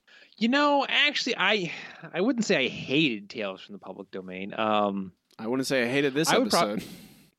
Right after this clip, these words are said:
Speaker 1: Yeah. Um, I would, I would rather watch both The Great Money Caper and Skinner, Simpson, Snow than this. So I think we're in the right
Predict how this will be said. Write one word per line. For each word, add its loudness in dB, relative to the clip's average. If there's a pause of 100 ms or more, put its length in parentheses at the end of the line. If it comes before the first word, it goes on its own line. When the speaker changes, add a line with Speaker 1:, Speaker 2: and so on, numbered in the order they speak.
(160)
Speaker 1:
Yeah. 4 (400)
Um, 2 (140)
I 2
would, 0
I 2
would -2
rather 2
watch 0
both 0
The -8
Great 0
Money -2
Caper 0
and -2
Skinner, -2
Simpson, -10
Snow 0
than -4
this. -2
So 0
I 4
think -4
we're 0
in 0
the 2
right 0